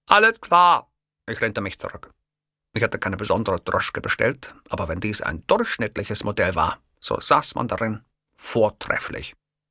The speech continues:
„Was ist das für ein Wagen?“ fragte ich beiläufig. „Mercedes!“ Eine Welle nostalgischer Empfindungen überkam mich, ein plötzliches Gefühl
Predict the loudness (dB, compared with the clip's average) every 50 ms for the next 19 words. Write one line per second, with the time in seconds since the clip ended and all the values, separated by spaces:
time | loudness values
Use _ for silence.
0 | _ _ _ _ _ _ _ _ _ _ _ _ _ -18 -6 2 4 6 6 6
1 | 2 -2 -4 -6 -8 -8 -10 -10 -14 _ -2 0 0 2 2 0 0 2 2 2
2 | 2 2 0 2 4 4 4 4 4 0 -4 -4 -6 _ _ _ _ _ _ _
3 | _ _ _ 0 2 2 2 2 0 -6 -8 -8 0 2 2 2 2 0 -4 -6
4 | -6 -8 -10 -10 -14 _ _ _ _ _ 4 4 4 4 2 2 6 6 6 6
5 | 4 2 -2 _ _ _ _ _ _ _ _ _ _ _ _ _ _ _ _ _
6 | _ _ _ _ _ _ _ _ _ _ _ _ _ _ _ 4 4 4 4 2
7 | 2 2 2 0 -2 -4 -6 -4 -2 -2 -2 -2 -2 -2 -2 -2 -2 -2 -4 -4
8 | -4 -4 -4 -4 -4 -6 -6 -6 -4 -4 -4 -2 0 0 0 0 -2 -2 -4 -4
9 | -4 -6 -8 _ -6 -4 -4 -4 -6 -6 -6 -8 -8 -4 -4 -4 -4 -2 -2 0
10 | 0 0 -2 -4 -8